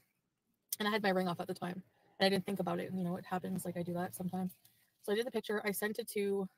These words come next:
Salah to show him the picture, and he noticed right away. He's like, "No ring," you know? And I was like, "Oh, yeah, sorry, babe." So I went and got the ring, <laughs> put it on. No, he wasn't, I made him sound rude. No, he was just like, "There's no, you forgot your ring, babe," kind of thing, you know? <laughs>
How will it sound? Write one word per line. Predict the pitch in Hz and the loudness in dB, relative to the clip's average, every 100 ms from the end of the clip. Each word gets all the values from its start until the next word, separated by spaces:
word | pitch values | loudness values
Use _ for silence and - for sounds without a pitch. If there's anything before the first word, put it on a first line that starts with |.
| _ | _
Salah | - - 190 196 196 - _ _ - _ _ _ _ - | -6 0 2 2 0 -6 _ _ -20 _ _ _ _ -8
to | 202 | -4
show | 196 | -2
him | 185 185 | 0 0
the | |
picture, | 180 - 190 254 - _ 196 | 0 -2 -4 -8 -12 _ -4
and | 190 190 190 185 _ | -2 0 -2 -4 _
he | 196 | -6
noticed | 190 185 180 | -2 -2 0
right | 185 | 0
away. | 180 185 | 0 0
He's | 180 180 | -2 -4
like, | 180 - _ _ _ _ | -6 -8 _ _ _ _
"No | 202 | 2
ring," | 196 190 202 226 - | 4 4 2 -4 -8
you | 202 | -4
know? | 190 202 - _ _ _ _ _ _ _ - | -4 -4 -10 _ _ _ _ _ _ _ -6
And | 185 | 0
I | 185 | 2
was | 190 | 2
like, | 185 185 | 0 0
"Oh, | 233 233 | 0 2
yeah, | 220 | 0
sorry, | 202 214 196 185 202 - | -2 -2 0 0 -2 -4
babe." | 190 185 | -2 -2
So | - 185 | -2 -2
I | |
went | 196 | 0
and | 202 | -4
got | - | -6
the | 180 | -2
ring, | 185 185 | -2 2
<laughs> | |
put | 240 | 2
it | 214 | 6
on. | - - - - - - 392 - | 6 8 6 4 4 2 0 10
No, | 294 | 12
he | |
wasn't, | 349 392 403 | 12 12 12
I | 349 | 12
made | 381 | 10
him | 349 | 8
sound | - 302 294 226 | 6 6 4 4
rude. | 240 202 | 2 2
No, | 202 | 2
he | 214 | 0
was | 208 | -4
just | 208 | -4
like, | 202 - - - | -4 -6 -12 -4
"There's | 220 | 0
no, | 226 233 | 2 2
you | 226 202 | 2 0
forgot | 233 226 | 4 4
your | 220 | 6
ring, | 208 190 | 2 2
babe," | 185 - | 2 0
kind | 190 | -2
of | 185 | 0
thing, | 180 | 0
you | 185 | 0
know? | 190 _ _ _ | -2 _ _ _
<laughs> | - | -6